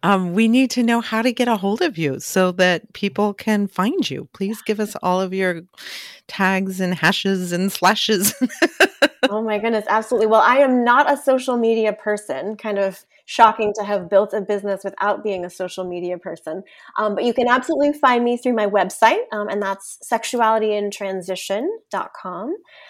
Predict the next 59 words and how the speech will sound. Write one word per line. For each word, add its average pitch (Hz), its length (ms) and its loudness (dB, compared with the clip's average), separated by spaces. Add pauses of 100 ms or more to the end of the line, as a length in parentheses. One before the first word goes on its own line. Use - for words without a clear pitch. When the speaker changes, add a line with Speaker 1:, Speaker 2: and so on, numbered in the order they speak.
(180)
Speaker 2:
Um, 196 360 -8
and 208 200 -4
email 262 340 2
is 208 180 -2
the 208 80 -6
best 190 280 -8
way 175 260 -8
to 180 120 -12
reach 170 320 -12
me. 185 300 -12
Um, 190 160 -10
there's 208 120 0
also 220 180 -2
a 190 60 -4
contact - 440 -12
form 190 200 -8
on 185 80 -12
my 180 100 -10
website, 180 420 -8 (360)
but 220 120 0
my 220 140 4
email 254 420 4
is 196 180 2
my 208 160 0
last 220 380 2
name, 214 220 0
period, 208 380 -2
first 202 240 -6
name 185 200 -8
at 175 140 -10
Gmail. 170 380 -8
So 147 300 -6 (160)
it's - 180 -20
long. 185 360 -6
Shall 190 200 -2
I 190 60 -2
s-, 190 160 -8
actually 208 460 -8
spell 208 300 -8
it 196 120 -4
out? 240 260 -10
Speaker 1:
Please 254 320 2
spell - 220 0
it 226 40 4
Speaker 2:
Okay, - 60 4
Speaker 1:
out, - 200 0
Speaker 2:
great. - 240 2
Speaker 1:
just - 260 0
in 302 60 10
case 302 100 0
somebody's 190 360 2
Speaker 2:
<laughs> - 0 -
Speaker 1:
writing 180 260 0
it 165 120 0
down 151 300 -2
as 151 160 -2
we 165 80 0
speak. 151 320 -8 (240)
Speaker 2:
Awesome. 196 480 2